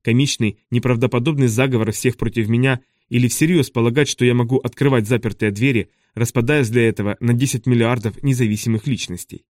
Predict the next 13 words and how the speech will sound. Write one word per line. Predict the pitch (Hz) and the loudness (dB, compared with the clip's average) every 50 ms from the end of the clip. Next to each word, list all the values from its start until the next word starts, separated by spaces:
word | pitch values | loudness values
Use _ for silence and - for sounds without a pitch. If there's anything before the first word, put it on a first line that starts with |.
| _ _ _ _ _ _ _ _ _ _ _ _ _ _ _ _ _ _ _ _ _ _ - | _ _ _ _ _ _ _ _ _ _ _ _ _ _ _ _ _ _ _ _ _ _ -4
Я | 117 113 104 | -2 -2 -2
гляжу | 107 107 104 104 127 | -2 -2 -2 -2 -2
вниз, | 117 117 98 - - - _ _ _ _ _ _ | -2 -2 -6 -8 -12 -18 _ _ _ _ _ _
в | _ | _
темноту | - 120 117 110 101 - 135 | -4 -2 -2 -2 -2 0 0
лестничного | 120 110 101 - 110 104 - - 107 104 | 0 0 -2 -4 -6 -8 -6 -6 -6 -4
пролёта. | - 120 113 101 95 85 - - 82 - _ _ _ _ _ _ _ _ _ _ _ _ _ | -4 -4 -4 -4 -6 -8 -10 -14 -18 -20 _ _ _ _ _ _ _ _ _ _ _ _ _
А | - 123 | -12 -6
как | - 180 170 156 | -4 -2 -2 -2
же | 165 190 | -2 -4
истинный | - - 127 - - 123 120 113 | -4 -6 -6 -2 -2 0 0 0
ансамбль? | 117 120 - - 85 80 - - - _ _ _ _ _ _ _ _ _ _ _ _ _ _ _ _ _ _ - | -2 -4 -6 -10 -12 -12 -12 -14 -18 _ _ _ _ _ _ _ _ _ _ _ _ _ _ _ _ _ _ -4
Тайна, | 117 113 98 87 82 78 | -2 -2 -2 -4 -6 -10